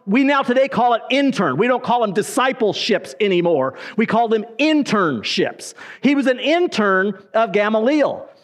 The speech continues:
In Acts twenty-two, Paul said that he studied at the feet of Gamaliel. That was a sign of, "I'm just gonna get down here." You remember the story of Mary and Martha, and one of them sat at the feet of Jesus, just learning from him, and the other was trying to do all these things. Just,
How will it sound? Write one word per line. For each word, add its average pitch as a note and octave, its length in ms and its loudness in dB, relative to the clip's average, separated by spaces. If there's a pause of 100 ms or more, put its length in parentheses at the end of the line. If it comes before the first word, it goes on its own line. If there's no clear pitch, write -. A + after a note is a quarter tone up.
(100)
In A3+ 140 0
Acts C#4 240 -2
twenty-two, C#4 480 2
Paul A3 240 0
said A3+ 180 0
that A3 80 0
he G#3 80 -2
studied F#3+ 680 0
at G#3+ 220 -4
the B3 80 0
feet - 600 -6 (880)
of D3 100 -2
Gamaliel. B2 680 -2 (460)
That A3 140 0
was C4+ 120 0
a A3+ 60 2
sign G#3 320 -2
of, F3 180 -2
"I'm F3+ 140 -2
just A3 160 -2
gonna D#3 140 -2
get F3 240 -4
down F#3+ 240 -2
here." D3+ 360 -2 (120)
You E3 140 -4
remember E3 200 -2
the C#3+ 60 -8
story E3+ 260 -2
of D3+ 60 0
Mary D#3+ 240 -2
and D3+ 80 -4
Martha, E3+ 300 -2
and D#3+ 100 -2
one D3 100 -4
of D#3 60 -2
them C3 40 -4
sat D#3+ 180 -2
at D3+ 80 -6
the D3 40 -6
feet D#3+ 220 -2
of C3+ 80 -2
Jesus, E3 340 -4
just D3 200 -6
learning E3 340 0
from F3 200 -4
him, F#3 200 0
and D#3+ 60 -2
the C#3+ 100 2
other D3+ 100 -2
was C#3 140 -4
trying D#3+ 220 -2
to D#3 60 -2
do D#3+ 200 0
all D#3+ 100 0
these D#3+ 180 -2
things. E3 160 -4 (260)
Just, D#3+ 200 -4